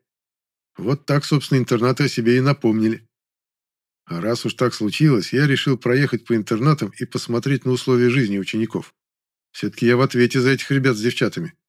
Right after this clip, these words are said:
поэтому самому перед собой стало стыдно, что надолго упустил из виду, что происходит в этих заведениях. Все-таки крылатая фраза Сталина, что кадры решают все,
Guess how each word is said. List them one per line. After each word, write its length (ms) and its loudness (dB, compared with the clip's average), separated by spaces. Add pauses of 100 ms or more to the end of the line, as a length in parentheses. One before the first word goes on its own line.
(180)
поэтому 440 -2
самому 440 0
перед 240 2
собой 320 2
стало 240 0
стыдно, 520 -2
что 220 -4
надолго 380 2
упустил 460 2
из 100 2
виду, 240 0
что 180 -2
происходит 500 0
в 40 -2
этих 180 -4
заведениях. 560 0 (1080)
Все-таки 400 -4
крылатая 580 2
фраза 320 2
Сталина, 500 0
что 180 -6
кадры 460 2
решают 400 2
все, 400 -4